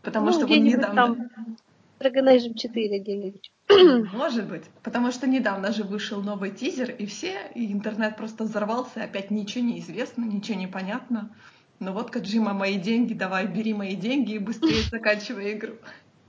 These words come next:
Speaker 1: Это все зависит, наверное, от фанбазы тоже. Кто-то готов ждать, кто-то, я говорю, кто-то бухтит: «Зачем вы так часто выпускаете игры? У меня уже деньги закончились, я не могу так часто игры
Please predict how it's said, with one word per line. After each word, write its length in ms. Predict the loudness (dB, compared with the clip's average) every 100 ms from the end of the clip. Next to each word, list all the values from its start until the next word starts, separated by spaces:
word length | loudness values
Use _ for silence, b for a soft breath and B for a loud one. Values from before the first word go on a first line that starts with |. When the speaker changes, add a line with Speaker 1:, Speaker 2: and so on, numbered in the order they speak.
| b b _
Speaker 1:
Это 180 | -12 -12
все 220 | -8 -4
зависит, 380 | -2 -2 -4 -4
наверное, 360 | -2 -2 -6 -8
от 80 | -6
фанбазы 540 | -4 -2 -4 -8 -14
тоже. 340 | -16 -16 -16 -20 _ _ _ _ _ _ _ _ _ _ -10
Кто-то 280 | -6 -6
готов 420 | -6 -4 -4 -4 -6
ждать, 420 | -4 -4 -6 -12
кто-то, 360 | -14 -10 -8 -6
я 120 | -6
говорю, 300 | -8 -10 -10
кто-то 280 | -10 -10 -8
бухтит: 420 | -10 -10 -10 -6
«Зачем 320 | -6 -4 -4
вы 100 | -4
так 200 | -6 -6
часто 400 | -6 -8 -6 -8
выпускаете 800 | -6 -10 -10 -10 -6 -6 -6 -8 -8
игры? 200 | -2 -2
У 40 | 0
меня 180 | -2
уже 200 | -2 -4
деньги 280 | -4 -2 -2
закончились, 680 | -2 -6 -6 -10 -8 -10 -10
я 60 |
не 120 | -10 -10
могу 220 | -10 -8
так 180 | -8 -6
часто 320 | -8 -8 -10
игры 340 | -8 -8 -8